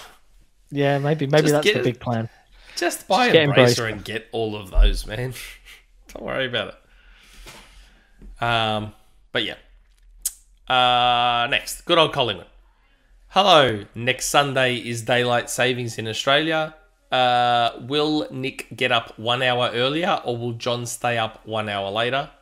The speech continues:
Speaker 1: John, uh, Nick and Jesse. That was all your name. That was your nickname. So from next Sunday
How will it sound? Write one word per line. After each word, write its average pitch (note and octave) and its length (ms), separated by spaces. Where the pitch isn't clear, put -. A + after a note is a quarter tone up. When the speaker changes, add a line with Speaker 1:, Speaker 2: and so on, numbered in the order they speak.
Speaker 1:
John, C#3+ 380
uh, A#2 380
Nick A#2 180
and A2 140
Jesse. G2+ 460
That - 180
was A3 160
all D3+ 260
your C3 160
name. G#2 380
That D3 180
was D#3 140
your D3+ 100
nickname. G#2 480
So A2+ 340
from C3+ 440
next C#3 380
Sunday C#3 680